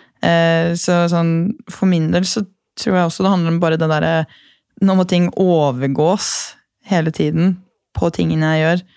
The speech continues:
eller være sinnssykt koselig, men de jeg er veldig glad i. Så enten så er det kvalitetstiden med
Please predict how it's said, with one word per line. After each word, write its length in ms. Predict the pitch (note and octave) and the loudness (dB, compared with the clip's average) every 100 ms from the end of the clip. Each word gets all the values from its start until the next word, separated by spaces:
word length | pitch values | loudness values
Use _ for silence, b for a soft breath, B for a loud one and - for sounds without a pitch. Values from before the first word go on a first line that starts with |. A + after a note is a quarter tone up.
| b b - | b b -2
eller 220 | F#3 F3+ | 0 2
være 220 | F3 D#3+ | 2 0
sinnssykt 640 | - - - D#3 - E3 - | -4 -4 -2 -2 -2 -6 -4
koselig, 480 | - D3+ - E3 E3+ | -4 -4 -4 -4 -4
men 160 | - F3 | 0 0
de 80 | E3+ | 0
jeg 80 | D#3 | 0
er 200 | D3 E3 | 0 0
veldig 180 | D#3 D#3 | 0 -2
glad 220 | E3+ D#3+ | 0 0
i. 80 | F#3 b b b | 0 b b b
Så 80 | - G#3 | -4 -2
enten 320 | E3 - F#3 | 0 -2 0
så 140 | F3+ | 2
er 80 | D#3+ | 2
det 140 | E3 E3 - _ _ - | 2 0 -2 _ _ -4
kvalitetstiden 880 | E3+ E3+ - D#3+ - - D#3+ E3+ F3 | -2 -2 -2 -4 -4 -4 -2 0 2
med 260 | E3 E3 | 2 0